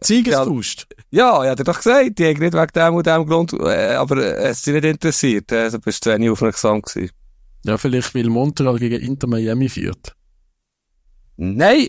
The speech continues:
Speaker 2: weil ich, äh, wette, Fußball wette, vielleicht schneidest du es raus, wenn das, äh, nicht, äh, kompatibel ist mit den Werten, aber, und es hat sich, äh, es hat ein Goal gegeben, wo mir, äh, ja, wo mir geholfen hat, in einer recht coolen Wette, und darum habe ich gerade Freude gehabt, wo ich das gerade gesehen habe.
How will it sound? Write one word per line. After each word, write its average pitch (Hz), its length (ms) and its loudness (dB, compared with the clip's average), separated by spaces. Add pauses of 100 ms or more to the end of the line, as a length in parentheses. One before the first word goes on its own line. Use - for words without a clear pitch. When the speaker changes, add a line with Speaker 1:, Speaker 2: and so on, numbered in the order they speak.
(140)
Speaker 2:
weil 165 720 2
ich, 196 120 -4
äh, 151 580 4 (560)
wette, 160 500 0
Fußball 196 480 2
wette, - 160 -2
vielleicht 156 240 0
schneidest - 280 -2
du 147 60 0
es - 140 -2
raus, 170 60 2
wenn 151 80 4
das, 139 160 -2
äh, 135 180 2
nicht, 139 180 0
äh, 139 260 2 (420)
kompatibel 147 680 0
ist 143 80 2
mit 147 180 -2
den 143 80 4
Werten, 147 380 -2
aber, 123 320 0 (400)
und 120 240 0
es 127 120 2
hat 127 200 -2
sich, - 100 -2 (200)
äh, 50 380 -14 (360)
es - 160 0
hat 139 160 2
ein - 140 -2
Goal 143 320 2
gegeben, 143 240 2
wo 127 60 2
mir, 131 280 2
äh, 87 440 -2
ja, 143 260 -2
wo 117 80 -2
mir 123 140 0
geholfen 135 380 -2
hat, 127 120 -4
in 113 100 2
einer 110 120 0
recht 127 140 -6
coolen 117 340 0
Wette, 110 240 -2
und 104 80 -4
darum 101 140 2
habe 98 100 2
ich 98 40 0
gerade 104 140 -2
Freude 92 380 -2
gehabt, 80 220 -4
wo 90 80 0
ich 92 60 -2
das 90 140 -4
gerade - 140 -8
gesehen 90 320 -2
habe. - 180 -8